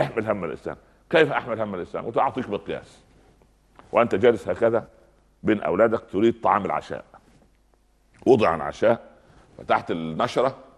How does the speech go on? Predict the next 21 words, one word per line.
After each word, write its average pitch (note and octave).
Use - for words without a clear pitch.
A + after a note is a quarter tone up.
وجدت B2
ثلاثين G#2
عراقي G#2+
قتل، -
وعشرين G#2
فلسطيني، F2
ومش G2
عارف B2
إيه C3
عند A2
ال-، F2+
فيضان A2
في، A#2
في G2
إندونيسيا، F#2+
زلزال A2+
في، G#2+
في، G2+
في، F#2+
في، F2+
في، F#2